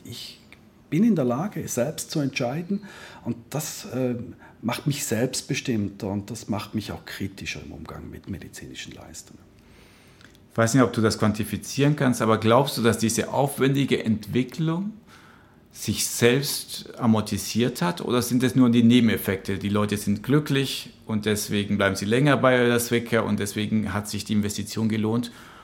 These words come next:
Speaker 2: Oder habe ich wirklich einen direkten Return on Investment? Ja, die Leute helfen sich selbst und dadurch sparen sie mir die Kosten eines Arztes.
Speaker 1: Also,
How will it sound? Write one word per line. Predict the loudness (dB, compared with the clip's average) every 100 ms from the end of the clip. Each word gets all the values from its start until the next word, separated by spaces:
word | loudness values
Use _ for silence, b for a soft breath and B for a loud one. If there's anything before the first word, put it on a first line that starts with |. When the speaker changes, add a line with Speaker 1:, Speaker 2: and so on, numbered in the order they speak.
| B B B
Speaker 2:
Oder | -2 4 4 4
habe | 4 2
ich | 0
wirklich | -2 -2 -2
einen | 0
direkten | 2 2 4 0
Return | 0 0 2
on | 2
Investment? | 2 0 -2 -2 -4 2
Ja, | 2
die | 2
Leute | 0 -2 -2 -6
helfen | -4 -4 -4 -6
sich | -6 -4
selbst | -4 -4
und | -6
dadurch | -6 -6
sparen | -6 0 0 0 -4
sie | -4 -4
mir | -2 -4
die | -6
Kosten | -8 -8 -8 -6 -6
eines | -6 -8
Arztes. | -10 -10 -12 -14 -14 -20 -20 -20 B B B
Speaker 1:
Also, | 2